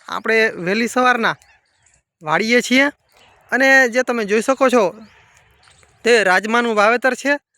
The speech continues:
અને ખેડૂત ભાઈઓ, આ જે રાજમો છે, અ, તેને, અ, પ-, આપણે દોઢક મહિના જેટલો સમય થઈ ગયો છે,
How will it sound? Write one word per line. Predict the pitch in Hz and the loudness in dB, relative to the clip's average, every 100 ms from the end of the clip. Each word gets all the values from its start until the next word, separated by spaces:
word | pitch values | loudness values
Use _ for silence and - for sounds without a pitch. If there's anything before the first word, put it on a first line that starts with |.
| _ _ _ _ _ _ | _ _ _ _ _ _
અને | 277 311 294 | -6 -4 -4
ખેડૂત | - 294 262 | -4 -4 0
ભાઈઓ, | 269 240 160 - _ _ _ - | 2 2 0 -6 _ _ _ -18
આ | 190 208 233 | -2 0 2
જે | 262 269 262 247 - _ 180 | 2 4 2 0 -6 _ -6
રાજમો | 175 214 294 294 | -2 0 0 0
છે, | 233 214 160 _ _ _ _ _ _ - | 0 -2 -2 _ _ _ _ _ _ -10
અ, | 226 247 254 254 247 - _ _ - | -4 0 2 2 0 -4 _ _ -2
તેને, | 269 262 160 - _ _ _ _ _ _ _ _ _ | 0 2 0 -4 _ _ _ _ _ _ _ _ _
અ, | 269 202 202 | -12 -8 -8
પ-, | - _ 214 208 - - _ _ _ _ _ - - - _ 254 | -10 _ -8 -8 -10 -20 _ _ _ _ _ -20 -20 -20 _ -4
આપણે | 226 262 262 262 254 - _ _ _ | -2 2 2 2 -2 -8 _ _ _
દોઢક | 202 208 294 294 | -2 2 2 2
મહિના | 311 302 | 0 0
જેટલો | 277 285 277 226 151 _ _ _ _ | 0 -2 0 -2 -4 _ _ _ _
સમય | - 196 233 | -10 -4 -2
થઈ | 240 277 | 0 0
ગયો | 254 285 | 2 2
છે, | 294 | 2